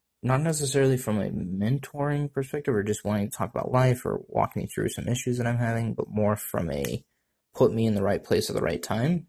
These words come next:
type of people. Um, but overall, I'm just, I'm very thankful for the people that I've met and the people that have helped me, uh, so far. And a lot of them are educators,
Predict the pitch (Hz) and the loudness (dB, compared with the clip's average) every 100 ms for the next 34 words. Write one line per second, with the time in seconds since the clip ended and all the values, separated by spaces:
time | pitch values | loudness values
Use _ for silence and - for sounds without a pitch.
0 | _ - 156 165 160 175 175 180 175 _ | _ -4 -4 -4 -2 -2 2 0 0 _
1 | _ _ _ _ _ _ _ _ _ _ | _ _ _ _ _ _ _ _ _ _
2 | _ - _ _ _ - 113 110 104 - | _ -20 _ _ _ -2 2 4 2 -2
3 | _ _ 120 165 185 147 110 113 - _ | _ _ 4 6 6 6 4 0 -6 _
4 | _ _ _ _ _ _ - - - - | _ _ _ _ _ _ -10 -8 -8 -12
5 | - 110 104 110 113 117 - 113 110 104 | -4 4 6 6 2 0 -2 -2 0 0
6 | 107 110 110 107 104 104 113 - _ - | 0 0 2 2 2 2 2 0 _ -6
7 | 107 113 - 110 101 - 98 - - 110 | -4 0 0 0 -2 0 0 0 -6 -6
8 | - _ _ _ _ _ _ _ - 92 | -10 _ _ _ _ _ _ _ -6 -4
9 | 85 - 82 - - 127 _ - 101 101 | -2 -2 -4 -2 -6 -8 _ -4 -2 -2
10 | - 104 110 110 107 104 - - 80 - | 0 4 6 6 6 2 0 0 0 -2
11 | - - - - - - - | -4 -4 -6 -6 -6 -8 -10